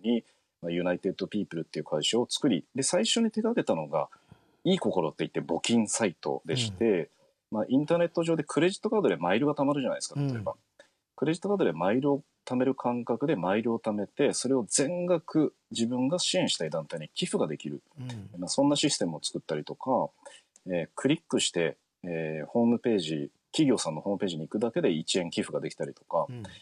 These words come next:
Speaker 1: あ、そういうクリック募金というものをやったりとか、まあ、いろんなこうインターネット上のアクションが全て寄付になるっていうのをやり始めました。
Speaker 2: はい。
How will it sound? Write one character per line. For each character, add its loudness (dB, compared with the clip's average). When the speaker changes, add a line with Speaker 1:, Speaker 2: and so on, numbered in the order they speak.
Speaker 1:
あ、 -6
そ 2
う 6
い 4
う 2
ク -2
リ 2
ッ -8
ク -2
募 0
金 -2
と -6
い -2
う -4
も -6
の -6
を -6
や -8
っ -16
た -8
り -6
と -18
か、 -2
ま -2
あ、 -12
い -2
ろ 0
ん -4
な -2
こ 2
う 4
イ 4
ン 0
タ -2
ー 0
ネ 0
ッ -6
ト -2
上 4
の 2
ア -4
ク -6
シ 0
ョ 4
ン 0
が 0
全 0
て 0
寄 -2
付 -2
に -2
な -2
る -6
っ -10
て -10
い -6
う -6
の -8
を -8
や -4
り -4
始 -6
め -6
ま -6
し -2
た。 -8
Speaker 2:
は -4
い。 -10